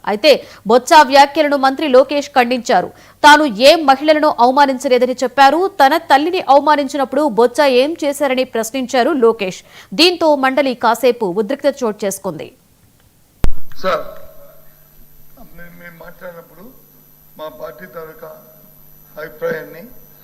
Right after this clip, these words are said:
Speaker 2: మా రిజర్వేషన్ కూడా పెట్టాము. ఆ పెట్టిన పూర్తి వివరాలని చెప్తాము. దయచేసి ఇప్పుడు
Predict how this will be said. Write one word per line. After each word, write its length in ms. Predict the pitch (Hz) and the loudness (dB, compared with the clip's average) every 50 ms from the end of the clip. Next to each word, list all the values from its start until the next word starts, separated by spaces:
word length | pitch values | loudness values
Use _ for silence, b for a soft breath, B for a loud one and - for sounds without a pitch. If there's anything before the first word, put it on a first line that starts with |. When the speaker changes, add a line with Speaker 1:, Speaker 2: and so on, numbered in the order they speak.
| _ 151 | _ -14
Speaker 2:
మా 80 | 156 160 160 165 | -12 -10 -10 -10
రిజర్వేషన్ 340 | 165 165 170 170 165 165 165 | -12 -14 -16 -16 -18 -18 -20
కూడా 100 | 170 160 151 151 | -20 -18 -16 -16
పెట్టాము. 360 | 147 - 156 151 151 156 180 226 233 - - - - - - | -14 -12 -12 -14 -14 -16 -20 -20 -20 -20 -20 -20 -20 -20 -20
ఆ 20 | - 160 | -18 -16
పెట్టిన 200 | 160 160 190 196 190 - - | -14 -12 -12 -14 -14 -16 -20
పూర్తి 200 | 160 156 - 185 | -20 -20 -18 -16
వివరాలని 440 | 165 165 170 165 160 156 165 175 156 151 | -10 -8 -8 -8 -8 -8 -12 -16 -18 -20
చెప్తాము. 340 | - - - 165 156 - - - B B B B B - - | -20 -20 -20 -20 -20 -20 -20 -20 B B B B B -8 -6
దయచేసి 440 | 147 185 202 - 214 190 - - 190 | -6 -6 -6 -8 -8 -10 -10 -12 -16
ఇప్పుడు 220 | - - - 165 | -18 -18 -20 -18